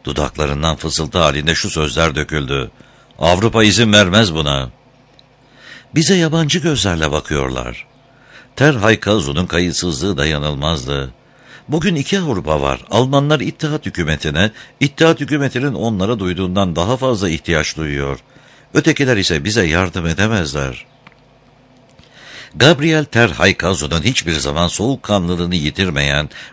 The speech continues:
renkli kabartmalara benzeyen akıllı yüzüne dikmişti gözlerini. "Binlerce insanın dini liderisiniz." Gabriel'in sesi neredeyse askeri bir tona sahipti.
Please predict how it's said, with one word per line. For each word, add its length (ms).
renkli 320
kabartmalara 680
benzeyen 400
akıllı 400
yüzüne 400
dikmişti 460
gözlerini. 640
"Binlerce 500
insanın 460
dini 380
liderisiniz." 840
Gabriel'in 480
sesi 280
neredeyse 460
askeri 480
bir 120
tona 280
sahipti. 640